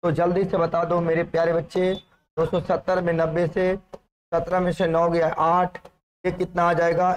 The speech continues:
एक आ जाएगा। एक सौ अस्सी डिग्री क्या घूमेगा? एक सौ अस्सी डिग्री किसकी वैल्यू का है? तो देखो, एक सौ अस्सी डिग्री एंटी क्लॉकवाइज। अब बता दो, पश्चिम दिशा की ओर संभव है,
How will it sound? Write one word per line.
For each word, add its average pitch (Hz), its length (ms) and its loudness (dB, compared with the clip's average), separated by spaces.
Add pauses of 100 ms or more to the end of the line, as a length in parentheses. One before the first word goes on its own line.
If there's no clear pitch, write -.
एक 160 240 0
आ 147 80 2
जाएगा। 131 360 0
एक 160 160 -2
सौ - 100 -2
अस्सी 165 260 -2
डिग्री 180 280 -2
क्या 165 200 0
घूमेगा? 170 440 2 (520)
एक 156 140 -2
सौ - 140 -4
अस्सी 170 280 0
डिग्री 180 280 0
किसकी 185 360 -4
वैल्यू 180 300 2
का 175 200 0
है? 170 200 2 (500)
तो 147 40 0
देखो, 175 280 0
एक 160 220 0
सौ 185 100 0
अस्सी 170 240 -2
डिग्री 185 260 0 (120)
एंटी 175 320 0
क्लॉकवाइज। 160 560 0 (800)
अब 175 120 2
बता 185 260 2
दो, 185 160 0
पश्चिम 190 440 -2
दिशा 185 260 0
की 180 160 -4
ओर 180 160 2
संभव 180 400 2
है, 190 100 2